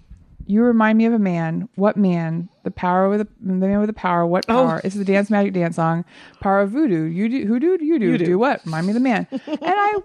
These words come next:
Speaker 1: carried that around for a long time. And this is a big part of being a dork.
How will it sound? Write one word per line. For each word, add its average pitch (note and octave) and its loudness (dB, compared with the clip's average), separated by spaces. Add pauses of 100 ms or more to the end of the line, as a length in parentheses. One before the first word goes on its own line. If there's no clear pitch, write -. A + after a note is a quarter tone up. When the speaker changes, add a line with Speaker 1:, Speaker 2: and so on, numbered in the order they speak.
(160)
Speaker 1:
carried F4+ 0
that D4 0
around A3+ 0
for A3+ -4
a G#3 0
long G#3+ 0
time. A3 0
And C4+ -6
this G4 0
is D#4+ 2
a A#3 -2
big A3+ 0
part G3+ 2
of F#3 -4
being F3+ 0
a E3 -2
dork. D3+ -2